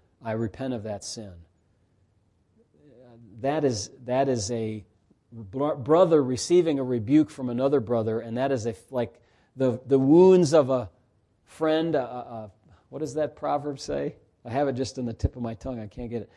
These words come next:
"A rebuke from a loving brother who's offering faithful wounds as a friend." Proverbs twenty-seven six. "Rather than the kisses of an enemy." Yes, thank you.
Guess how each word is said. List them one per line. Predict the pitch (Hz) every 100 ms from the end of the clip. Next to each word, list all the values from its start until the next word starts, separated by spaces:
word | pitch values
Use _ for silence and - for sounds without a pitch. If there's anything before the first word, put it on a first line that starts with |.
| _ -
"A |
rebuke | 143 139 147 180
from | - 160
a | 131
loving | 139 151 139 117
brother | 135 147 127
who's | 117 110
offering | 135 139 135 120
faithful | - 160 151 - 139
wounds | 127 160 147 120 113
as | 104
a | 107
friend." | - 120 98 82 _ _ _ _
Proverbs | 127 120 117 92 - _ _ _
twenty-seven | 139 127 104 135 113 107
six. | - 127 -
"Rather | 139 147 147
than | 135
the | 120
kisses | - 151 143 127
of | 123
an | 127
enemy." | 135 143 143
Yes, | 123 113 90 -
thank | 120 117 -
you. | 98